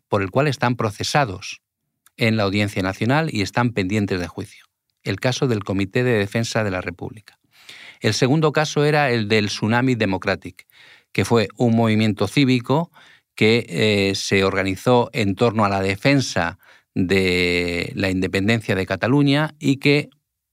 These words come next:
organizó, convocó movilizaciones en el aeropuerto del Prat, en una autopista importante de Cataluña y en las calles de Cataluña.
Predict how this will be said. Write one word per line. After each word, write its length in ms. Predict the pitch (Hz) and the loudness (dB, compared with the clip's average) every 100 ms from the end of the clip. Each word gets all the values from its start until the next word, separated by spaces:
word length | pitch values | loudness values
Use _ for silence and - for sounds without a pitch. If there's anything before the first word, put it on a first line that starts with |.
| - | 0
organizó, 760 | 123 110 107 101 - 143 143 | 2 4 0 -2 0 2 4
convocó 560 | 127 107 98 95 135 135 | 2 0 0 2 2 4
movilizaciones 920 | 127 101 95 92 98 - 123 120 117 | 2 0 -2 -6 -6 0 2 0 0
en 260 | 117 107 92 - _ | 0 0 -4 -12 _
el 160 | 101 90 | -4 -2
aeropuerto 500 | 90 90 107 95 95 | -2 -2 -4 -2 -2
del 160 | 92 | -4
Prat, 420 | 95 139 147 151 147 - - _ | 0 2 4 0 -4 -20 -20 _
en 160 | 98 | -2
una 140 | 104 101 | 0 2
autopista 800 | 101 - 85 107 98 98 92 - | 0 -2 -2 -2 -2 0 -2 0
importante 720 | 113 98 95 90 110 101 95 | 0 2 0 0 -2 0 -2
de 100 | 90 | -2
Cataluña 760 | 104 110 131 147 143 139 143 - - - | -2 2 2 4 4 2 0 -6 -20 -6
y 300 | - 143 147 | 2 2 2
en 220 | - 120 123 | 0 2 2
las 160 | 107 | 0
calles 340 | - 120 113 98 | -2 0 0 -2
de 80 | |
Cataluña. 560 | 95 92 90 85 85 | -4 -4 -6 -6 -10